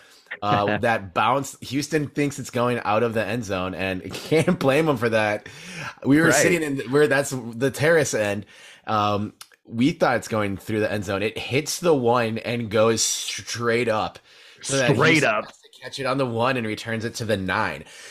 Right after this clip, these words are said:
Speaker 1: So while our offense capitalized on, uh, Oregon's defense putting us in good positions suddenly, which was a flip from earlier in the game, like, our defense and our special teams were doing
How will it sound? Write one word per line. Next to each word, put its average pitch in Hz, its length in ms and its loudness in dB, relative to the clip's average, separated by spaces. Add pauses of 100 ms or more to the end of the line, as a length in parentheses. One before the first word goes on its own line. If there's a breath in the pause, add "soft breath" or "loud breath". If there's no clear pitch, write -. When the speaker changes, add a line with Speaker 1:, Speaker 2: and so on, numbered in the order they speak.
(120)
Speaker 1:
So 123 340 4
while 117 420 2
our 117 220 0
offense 139 540 -2
capitalized 127 680 -2
on, 98 400 -4
uh, 90 440 -2
Oregon's 101 460 -2
defense 107 400 -4
putting 104 300 -2
us 92 260 -2
in 117 120 -2
good 120 160 -2
positions 123 500 -2
suddenly, 117 400 0
which 107 180 -4
was 95 140 -4
a 92 60 -4
flip 98 340 -2
from 92 220 -6
earlier 95 260 -2
in 110 120 -2
the 110 60 -2
game, 117 280 0
like, 90 220 -4 (460 loud breath)
our 123 220 4
defense 107 720 -2
and 92 240 -6
our 90 100 -2
special 107 540 -2
teams 87 320 -6
were 90 100 -6
doing 95 440 -2